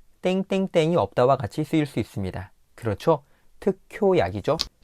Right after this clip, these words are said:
비슷한 말로는 특효제, 묘약이 있습니다. 가로 이십 번은 특으로 시작하는 두 글자 단어입니다. 특별한 수요를 말하는 걸로 신학기 뭐로 학용품이 많이 판매되었다. 그렇죠?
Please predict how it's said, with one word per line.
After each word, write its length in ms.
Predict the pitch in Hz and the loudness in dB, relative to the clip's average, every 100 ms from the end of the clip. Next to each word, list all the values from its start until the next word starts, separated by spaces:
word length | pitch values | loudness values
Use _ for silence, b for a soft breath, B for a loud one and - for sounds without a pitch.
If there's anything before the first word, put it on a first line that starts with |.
| - | -2
비슷한 400 | 170 - 208 175 | 0 2 0 4
말로는 480 | 131 113 131 135 92 _ | 2 2 2 0 -4 _
특효제, 680 | - 190 - 202 160 117 175 _ _ _ | -4 -4 0 0 4 4 2 _ _ _
묘약이 600 | 117 120 135 127 110 175 | 0 2 4 2 2 0
있습니다. 560 | 123 - 110 92 92 - _ | -2 -4 -6 -6 -8 -14 _
가로 340 | - 135 180 | 2 6 6
이십 200 | 170 160 | 6 2
번은 400 | - 123 165 101 - - _ | 2 2 2 0 -6 -20 _
특으로 340 | - 214 220 214 | -2 0 2 2
시작하는 680 | - 160 - 120 143 214 - _ | 2 0 2 0 2 0 -4 _
두 180 | - 120 | -8 0
글자 440 | 123 110 165 220 | 0 4 4 4
단어입니다. 720 | - 110 117 104 90 87 104 - _ - - | -2 -2 0 0 -2 -6 -8 -12 _ -20 -4
특별한 560 | 220 - 214 196 190 | -4 4 6 6 4
수요를 600 | 180 - 196 185 180 175 | 0 4 4 6 6 6
말하는 360 | 143 101 101 101 | 4 4 4 2
걸로 380 | 92 104 143 90 _ - - | 0 4 4 2 _ -20 -14
신학기 640 | - 202 196 - 180 208 | -2 2 2 2 0 2
뭐로 440 | 139 110 113 160 220 | 4 4 6 4 2
학용품이 600 | - 170 185 - 147 175 | 0 2 2 0 -2 2
많이 320 | 123 101 123 | 4 2 2
판매되었다. 760 | 165 170 180 160 87 - 104 - - - | -4 -2 -2 -2 -4 -6 -12 -14 -20 -6
그렇죠? 480 | 120 120 - 180 | -2 0 0 -2